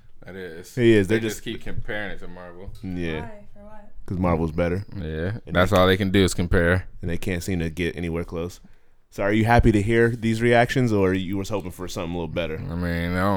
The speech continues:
Speaker 1: don't really care. I ain't rooting. I don't root for D C no more, really, <laughs> because they are a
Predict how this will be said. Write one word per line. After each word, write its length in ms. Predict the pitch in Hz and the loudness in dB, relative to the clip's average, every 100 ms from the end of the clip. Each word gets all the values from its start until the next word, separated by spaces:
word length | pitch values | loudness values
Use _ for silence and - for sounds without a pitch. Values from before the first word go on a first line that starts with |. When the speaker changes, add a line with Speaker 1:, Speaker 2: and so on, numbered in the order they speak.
| 87 | -2
Speaker 1:
don't 160 | 85 - - - | -6 -10 -2 -2
really 300 | 98 92 76 | 0 0 -2
care. 400 | - 110 95 90 | 2 4 6 6
I 140 | 95 95 | 4 4
ain't 140 | 87 | 2
rooting. 340 | 95 101 87 95 | 2 2 2 2
I 160 | 95 | 4
don't 420 | 95 95 104 104 95 | 2 2 4 4 4
root 240 | 110 98 | 2 2
for 100 | 110 | -2
D 220 | 92 98 98 | 0 0 2
C 220 | 104 95 | 0 2
no 180 | 95 95 | 2 0
more, 300 | 92 95 101 | 2 2 2
really, 500 | 107 98 95 101 - - - | 2 4 4 2 0 -8 -10
<laughs> 220 | - 370 | -8 -8
because 340 | 98 - 92 92 | -6 -2 -2 2
they 180 | 104 101 | 2 4
are 200 | 90 | 4
a 40 | 90 | 2